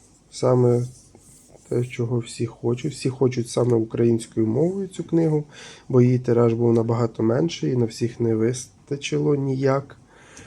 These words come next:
Триста шістдесят порад на перший рік життя вашої дитини. Все українською мовою повністю. І ця книга в ідеалі. Це не вживана,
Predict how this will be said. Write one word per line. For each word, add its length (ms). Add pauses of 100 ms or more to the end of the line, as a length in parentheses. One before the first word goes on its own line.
(180)
Триста 360
шістдесят 580
порад 360
на 100
перший 480
рік 180
життя 320
вашої 400
дитини. 260
Все 340
українською 800
мовою 420
повністю. 600
І 40
ця 200
книга 360
в 40
ідеалі. 480
Це 240
не 280
вживана, 800